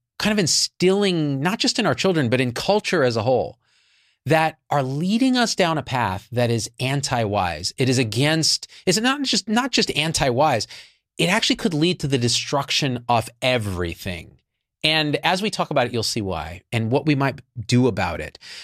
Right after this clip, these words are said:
And the first step is just recognizing what these are and seeing them in ourselves and in our kids and in how we're talking to kids, how universities are talking to kids,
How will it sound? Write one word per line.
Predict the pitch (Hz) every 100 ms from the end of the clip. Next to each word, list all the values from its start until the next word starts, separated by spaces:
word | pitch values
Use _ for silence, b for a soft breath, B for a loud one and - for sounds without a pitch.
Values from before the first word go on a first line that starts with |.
| B -
And | 180
the |
first | - 285 -
step | 233 160
is |
just | 143 -
recognizing | 131 135 120 107 98 101
what | 101
these | 101 90
are | 110 87 -
and | 113 -
seeing | - 165 170
them | 147
in | 127
ourselves | 104 - 123 123 117
and | 98
in |
our | 92
kids | - 131 113
and | 98
in | 95
how | 87 117
we're | 107 101
talking | - 123 131
to | 120
kids, | 117 127
how | - 107
universities | 95 110 92 117 123 143 131
are |
talking | 120 120 120
to | 120
kids, | 120 131 123